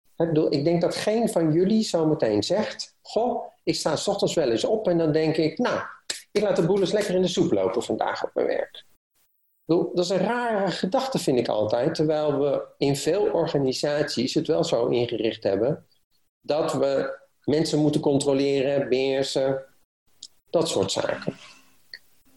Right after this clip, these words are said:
In de Rijnlandse organisatie ga je ook nog uit van vakmanschap. En dan ga je er echt van uit dat mensen,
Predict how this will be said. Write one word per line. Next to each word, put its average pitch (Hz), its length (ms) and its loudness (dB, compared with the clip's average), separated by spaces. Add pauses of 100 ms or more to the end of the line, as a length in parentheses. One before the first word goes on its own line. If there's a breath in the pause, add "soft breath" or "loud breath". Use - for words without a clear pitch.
(260)
In - 80 -4
de 151 40 2
Rijnlandse 226 400 0
organisatie 185 640 0
ga 175 100 -2
je 165 120 0
ook 170 100 0
nog 143 140 -2
uit 147 140 0
van 113 180 -2
vakmanschap. 185 720 -2 (460)
En - 120 -2
dan 135 80 0
ga 147 120 -2
je 143 60 0
er 151 140 0
echt 180 160 -2
van 165 200 0
uit 170 160 0
dat - 180 -2
mensen, 185 640 0